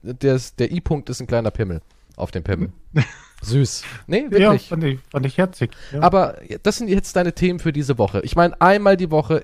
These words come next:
Speaker 1: ist Schlechter Freunde Podcast. Und die Leute freuen sich. Die
Speaker 2: Die
Speaker 1: denken
Speaker 2: wollen
Speaker 1: sich,
Speaker 2: abschalten.
Speaker 1: „Ja, endlich.“ Nee, die wollen nicht abschalten, die wollen informiert werden.
Speaker 2: Nein.
Speaker 1: Klimapolitik,
Speaker 2: Nein.
Speaker 1: Ernährungs-, äh,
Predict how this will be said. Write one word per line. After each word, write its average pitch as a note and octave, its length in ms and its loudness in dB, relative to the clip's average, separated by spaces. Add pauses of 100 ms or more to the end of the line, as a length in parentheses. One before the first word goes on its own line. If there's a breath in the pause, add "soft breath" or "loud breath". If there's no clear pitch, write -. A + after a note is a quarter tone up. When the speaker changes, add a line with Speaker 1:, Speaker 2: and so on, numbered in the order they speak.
Speaker 1:
ist - 360 -6
Schlechter B2 340 -4
Freunde G2+ 480 -6 (240)
Podcast. - 560 -8
Und C3 80 -8
die D3+ 80 -2
Leute E3 300 2
freuen F3+ 800 0
sich. B2+ 380 -6 (180 soft breath)
Die - 120 2
Speaker 2:
Die - 40 6
Speaker 1:
denken D#3+ 160 4
Speaker 2:
wollen G3 160 2
Speaker 1:
sich, - 80 -2
Speaker 2:
abschalten. D3+ 800 2
Speaker 1:
„Ja, D#3 60 4
endlich.“ D3+ 520 -2 (140 loud breath)
Nee, A#3 80 0
die A3 100 -2
wollen D#3+ 120 4
nicht - 140 -6
abschalten, E3+ 360 0
die C3+ 40 -2
wollen C3+ 180 4
informiert C3+ 580 -6
werden. E2+ 320 -2 (340 soft breath)
Speaker 2:
Nein. D#3+ 200 2
Speaker 1:
Klimapolitik, E3+ 1000 0
Speaker 2:
Nein. A#3 220 2
Speaker 1:
Ernährungs-, F3 1040 2
äh, D3+ 540 4